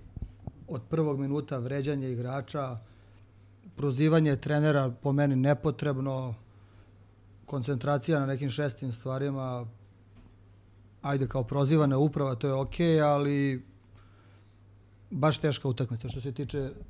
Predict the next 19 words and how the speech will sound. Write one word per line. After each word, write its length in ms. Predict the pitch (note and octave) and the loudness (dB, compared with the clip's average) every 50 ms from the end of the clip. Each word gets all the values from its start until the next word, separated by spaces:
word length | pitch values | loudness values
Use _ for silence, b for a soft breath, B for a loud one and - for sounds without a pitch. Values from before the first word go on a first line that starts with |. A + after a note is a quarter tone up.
| - - A3 G3 F3 | -18 -18 -18 -16 -12
tribine, 380 | - C#3+ C#3+ C3+ C3 C#3+ C#3 C3 | -8 -6 -4 0 0 2 2 0
znaš, 320 | A#2+ A#2+ A#2+ A2+ - - | -2 -4 -6 -8 -8 -10
ono. 160 | - - - - - - - - | -12 -16 -16 -16 -20 -20 -20 -20
Što 100 | - - | -20 -20
se 60 | - - | -14 -6
tiče 240 | - C#3 - C#3+ | -6 -4 -4 -2
same 220 | A#2+ C#3+ C#3+ C#3+ C#3 | -2 0 0 2 2
utakmice, 680 | C#3+ C3 D#3 C#3+ A#2+ C#3+ C#3 A#2+ - - C#3 C3+ B2+ A2+ b b b b b b b b b b b b b | 2 0 0 -2 0 -2 -2 -2 0 0 0 0 0 -2 b b b b b b b b b b b b b
ne 200 | - D#3 D#3+ D3 | -2 0 0 2
znam, 120 | C3 C#3+ | 2 2
nisam 260 | D#3 E3 D#3+ - D3+ | 2 2 2 0 -2
očekivao 380 | C#3+ B2 A#2+ C#3 A#2+ D3+ D#3 C#3+ | -2 -2 -2 -2 0 0 2 2
ni 80 | C#3 | 2
da 100 | C3 C3+ | 0 0
prođemo, 360 | A#2 C3 D3 D3+ C#3 C3+ C3 B2+ | 0 0 0 0 2 2 0 0
ni 60 | C3 | 0
da 100 | B2 B2+ | 0 0
ne 160 | B2+ C3+ C3+ | 0 0 0
prođemo. 640 | A#2 D3+ D3+ C#3 C#3 C#3+ C3+ C3 C3 C3 B2+ B2 A#2 | 0 0 0 2 2 2 2 2 0 -2 -2 -4 -6